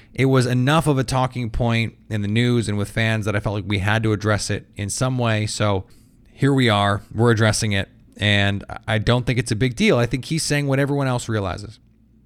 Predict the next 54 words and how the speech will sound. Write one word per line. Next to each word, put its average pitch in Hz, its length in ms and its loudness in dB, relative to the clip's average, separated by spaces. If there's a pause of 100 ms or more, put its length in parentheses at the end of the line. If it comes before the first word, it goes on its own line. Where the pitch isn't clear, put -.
(1500)
And 101 560 0 (1800)
everyone 127 280 0
needs 123 140 -2
to - 60 -6
be 127 80 0
prepared 123 400 -2
for - 240 -8
it. - 80 -20 (420)
You 117 120 -6
know, 98 140 -2
I 95 120 -2
tweeted 160 320 -4
about 92 260 0
it, 95 60 -4
and 98 240 -6
I 107 80 -4
got 107 240 -2
a - 20 -2
lot 101 220 -2
of 110 100 -6
responses 117 480 -6
from 107 140 -8
people 98 200 -6
that 101 80 -2
were 98 100 -2
like, 92 320 -4
you 98 60 -8
know, 90 100 -6
"I'm 90 100 -6
not 95 180 -4
ready 127 220 0
for 127 160 -4
this," 120 420 -2
and, 90 240 -6 (540)
"This 110 160 0
is 110 100 0
too - 180 -4
<laughs> - 20 0
much." 123 760 0
And 120 140 -4
it's 127 160 -6
like, 143 160 -10
no, 196 180 -2
th-, 123 180 -6
th-, - 260 -12
this 180 240 -2
is, 160 120 -4
he 139 240 -2
said 202 300 0
the 175 80 2
exact 175 400 -2
same 196 240 0
thing, 190 320 0
basically, 110 640 -2